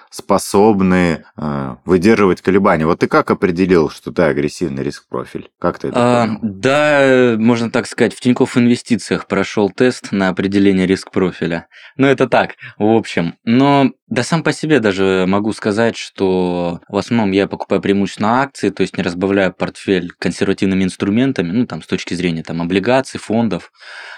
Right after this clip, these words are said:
Speaker 2: И, как бы, пытаюсь участвовать в каких-то, может, размещениях, там, с точки зрения, там, I P O, э, других различных продуктов. Ну, и, наверное, закладываю для себя определенный
Speaker 1: Криптовалюту не
Speaker 2: опред-
Speaker 1: забываешь, да?
Speaker 2: Н-, ну, да, да, да,
Speaker 1: <laughs>
Speaker 2: если уж брать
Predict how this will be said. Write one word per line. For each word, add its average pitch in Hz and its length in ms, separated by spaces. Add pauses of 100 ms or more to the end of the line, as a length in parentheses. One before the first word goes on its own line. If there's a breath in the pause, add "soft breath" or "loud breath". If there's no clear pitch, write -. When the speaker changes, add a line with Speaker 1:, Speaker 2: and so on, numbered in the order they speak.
(140 loud breath)
Speaker 2:
И, 98 840 (280)
как 87 220
бы, 87 680
пытаюсь 98 340
участвовать 95 460
в - 40
каких-то, - 300
может, 90 220
размещениях, 95 640
там, 87 140
с - 40
точки - 260
зрения, 85 340
там, 82 180
I 85 120
P 95 160
O, 120 400 (400 loud breath)
э, 92 240
других 98 340
различных 95 540
продуктов. 90 720 (340 loud breath)
Ну, 131 240
и, 117 180
наверное, 110 320
закладываю 101 480
для 95 100
себя 95 280
определенный 95 440
Speaker 1:
Криптовалюту 92 500
не 98 120
Speaker 2:
опред- 92 60
Speaker 1:
забываешь, 82 640
да? 80 280
Speaker 2:
Н-, 107 200
ну, 139 580
да, 117 400
да, 104 160
да, 98 220
Speaker 1:
<laughs> - 0
Speaker 2:
если 101 380
уж 92 140
брать 92 360